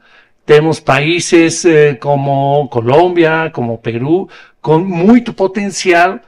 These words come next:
para desenvolver a indústria alimentar. Mas não é fácil, sim? Por quê? Eh, temos escutado,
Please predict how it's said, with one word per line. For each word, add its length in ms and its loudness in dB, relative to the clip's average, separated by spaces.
para 220 0
desenvolver 840 0
a 80 -8
indústria 480 -4
alimentar. 720 -8
Mas 240 0
não 300 2
é 80 -4
fácil, 600 -10
sim? 300 -6
Por 180 0
quê? 300 -2
Eh, 240 2
temos 440 -4
escutado, 640 -4